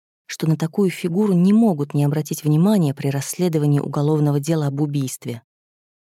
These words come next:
Сначала установят, что зажигалку брал Антон,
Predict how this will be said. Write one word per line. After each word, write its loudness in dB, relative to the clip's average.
Сначала 0
установят, 0
что -8
зажигалку -2
брал -2
Антон, -2